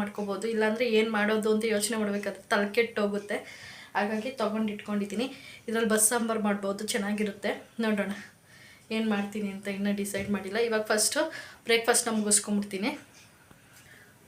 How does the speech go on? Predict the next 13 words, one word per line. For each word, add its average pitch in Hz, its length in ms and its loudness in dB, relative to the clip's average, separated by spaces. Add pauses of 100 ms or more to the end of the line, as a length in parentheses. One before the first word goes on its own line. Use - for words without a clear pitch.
ಬ್ರೇಕ್‌ಫಾಸ್ಟ್‌ನ 247 520 4
ಮುಗಿಸ್ಕೊಂಡು 214 480 4
ಆಮೇಲೆ 233 320 8
ಇನ್ 220 120 4
ಮಿಕ್ಕಿದ 214 300 -2
ಕೆಲ್ಸವನ್ನು 214 480 2
ಮುಗಿಸ್ಕೊಂಡು 220 520 2
ಆಮೇಲೆ 220 300 4 (120)
ವ್ಲಾಗ್‌ನ 202 280 2 (100)
ಕಂಟಿನ್ಯೂ, 202 400 0 (260)
ಮತ್ತೆ 233 180 0 (100)
ನಾನು 226 160 2 (100)
ವಿಡಿಯೋನ 214 320 -2